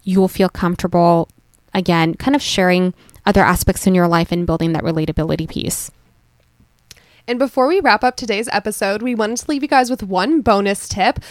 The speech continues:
Speaker 2: which is to optimize your profile for search. So one big reason that we say to put your content pillars and your mission statement in your bio, like, I think we've hit this home, like, multiple times. <laughs> Like,
Speaker 1: Every episode.
Speaker 2: <laughs> we talk
Speaker 1: Every
Speaker 2: about this all the
Speaker 1: episode.
Speaker 2: time.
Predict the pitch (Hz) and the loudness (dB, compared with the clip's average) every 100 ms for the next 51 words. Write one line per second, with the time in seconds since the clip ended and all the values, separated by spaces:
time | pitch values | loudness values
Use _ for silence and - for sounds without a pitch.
0 | - 233 233 - 226 - 262 - 202 220 | -4 0 0 0 -4 -2 -4 2 2 2
1 | 302 294 294 269 247 220 202 233 226 226 | 0 0 0 -2 -6 -4 -2 2 2 2
2 | - 202 - 202 175 - - - - - | -2 -6 -2 -2 -2 -4 -12 -12 -14 0
3 | 247 233 233 202 220 285 311 202 202 202 | 2 4 2 2 0 0 -2 0 -2 -2
4 | 196 185 196 226 202 202 - - 190 214 | -4 -4 -4 -4 -2 -4 -4 -2 -2 -4
5 | - 208 202 202 185 180 214 220 214 220 | -4 -2 -2 -4 -4 -4 -4 -4 -2 0
6 | 226 226 208 196 180 175 220 - 220 233 | 0 -2 -4 -4 -4 -6 -6 -4 -4 -4
7 | - 185 202 190 180 185 202 202 - 202 | -4 -4 -2 2 2 4 4 2 2 -2
8 | 220 330 240 220 196 220 190 196 202 170 | 0 0 0 -2 -2 -2 0 0 0 -6
9 | 175 175 - - - - 302 - 294 339 | -6 -8 -8 -8 -8 2 6 6 6 6
10 | 220 208 156 294 349 - - - 392 359 | 6 6 6 6 6 2 2 2 6 8
11 | 359 311 392 226 196 - 214 240 - 277 | 8 10 10 10 6 4 4 4 4 2